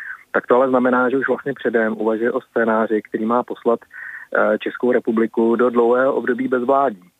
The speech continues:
A já bych očekával, že někdo, kdo tolik akcentuje vládní efektivitu, tak, eh, nebude vlastně upřednostňovat scénář, eh, který, eh,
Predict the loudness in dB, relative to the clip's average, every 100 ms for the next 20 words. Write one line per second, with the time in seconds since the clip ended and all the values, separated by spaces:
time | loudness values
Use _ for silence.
0 | _ -20 -20 -20 _ -6 -4 -4 -2 -2
1 | -2 -4 -4 0 2 2 2 0 0 -4
2 | -2 -2 -2 -2 -2 -4 -6 -10 -4 -6
3 | -2 0 2 0 0 -2 -2 -4 -6 -6
4 | -2 -2 0 0 -2 -6 -16 -16 -6 -4
5 | 2 2 4 2 2 2 2 2 -2 -4
6 | -8 -6 -6 -4 -4 -2 -2 -4 -4 -2
7 | 0 0 -4 -10 -14 -20 -20 -8 -2 0
8 | 0 -2 -2 0 0 -2 -6 -4